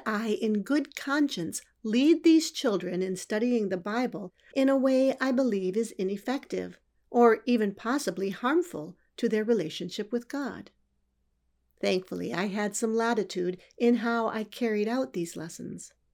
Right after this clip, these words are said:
Maps were hung on the wall for us to use when I requested it. I was encouraged to share relevant paintings if desired.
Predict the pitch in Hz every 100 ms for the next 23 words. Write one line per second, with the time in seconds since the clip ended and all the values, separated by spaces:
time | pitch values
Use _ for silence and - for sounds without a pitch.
0 | _ _ - - 214 220 226 - 254 226
1 | 226 220 233 240 196 180 180 190 202 190
2 | - 214 196 175 180 180 202 196 196 214
3 | - 269 254 185 165 - _ _ _ _
4 | _ - 254 254 254 - 233 233 311 311
5 | 185 - - - 240 - 220 196 196 233
6 | 254 277 262 - 285 - 170 185 185 185
7 | 190 190 220 - - -